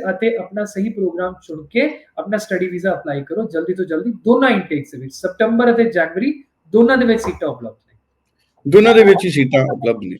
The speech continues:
Speaker 2: ਬਿਲਕੁਲ ਠੀਕ ਹੈ। ਅ, ਅਮਨਦੀਪ ਜੀ, ਪ੍ਰੋਸੈਸਿੰਗ ਟਾਈਮ ਅੱਜ ਦੇ ਸਮੇਂ 'ਚ ਕਿੰਨਾ ਕੁ ਚੱਲ ਰਿਹਾ ਹੈ? ਅ, ਪ੍ਰੋਸੈਸਿੰਗ ਟਾਈਮ।
Speaker 1: ਅ, ਸਰ, ਇਹ ਇੱਕ ਇੰਟਰਸਟਿੰਗ ਕੁਐਸਚਨ ਹੈ। ਪ੍ਰੋਸੈਸਿੰਗ ਟਾਈਮ ਥੋੜ੍ਹਾ ਜਿਹਾ ਵੇਰੀ ਕਰ ਜਾਂਦਾ ਹੈ, ਠੀਕ ਹੈ ਜੀ।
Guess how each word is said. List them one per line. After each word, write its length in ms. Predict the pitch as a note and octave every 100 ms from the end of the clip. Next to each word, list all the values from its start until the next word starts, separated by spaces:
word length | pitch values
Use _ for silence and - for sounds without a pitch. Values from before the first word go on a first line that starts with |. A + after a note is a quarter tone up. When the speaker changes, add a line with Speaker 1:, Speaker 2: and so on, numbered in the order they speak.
| C#3+
Speaker 2:
ਬਿਲਕੁਲ 260 | F#3 F3+
ਠੀਕ 200 | C#3 B2+ D#3
ਹੈ। 120 | B2
ਅ, 480 | - - E3 E3 G#3
ਅਮਨਦੀਪ 280 | B3 B3
ਜੀ, 100 | G#3+
ਪ੍ਰੋਸੈਸਿੰਗ 640 | C4 G#3 E3+ F3+ E3+ B3+ B3
ਟਾਈਮ 300 | A3+ A#3 G#3+
ਅੱਜ 120 | G3 F#3+
ਦੇ 100 | G#3+
ਸਮੇਂ 260 | G3 G3
'ਚ 80 | F#3+
ਕਿੰਨਾ 220 | - F#3 E3+
ਕੁ 120 | C3+
ਚੱਲ 240 | C#3 A#2
ਰਿਹਾ 160 | A2+ G#2
ਹੈ? 40 | - _ _ _ _ _ D3
ਅ, 20 |
ਪ੍ਰੋਸੈਸਿੰਗ 520 | C3+ D#3+ F3+ D3 C3
ਟਾਈਮ। 140 | G#2+ - _ _ - - _ _ _ _ - C4
Speaker 1:
ਅ, 20 |
ਸਰ, 280 | B3 C4+ E4
ਇਹ 300 | D4 D4+ D4+
ਇੱਕ 100 | -
ਇੰਟਰਸਟਿੰਗ 500 | C4 A#3 A#3 C#4 B3+
ਕੁਐਸਚਨ 320 | B3 A3+ B3+
ਹੈ। 160 | A3+ B3
ਪ੍ਰੋਸੈਸਿੰਗ 680 | A#3+ A#3+ A#3 A#3+ A#3 C#4+ C#4
ਟਾਈਮ 380 | A#3+ A#3 A#3+ C4
ਥੋੜ੍ਹਾ 480 | B3+ - G#3 A#3 B3+
ਜਿਹਾ 180 | C4 B3+
ਵੇਰੀ 420 | F#3+ F3+ G3+ A3+
ਕਰ 200 | G3+ E3+
ਜਾਂਦਾ 300 | F#3 E3 E3
ਹੈ, 140 | D#3+ A3 - _ _ _ _
ਠੀਕ 180 | F3 G#3+
ਹੈ 40 |
ਜੀ। 200 | G#3+ A#3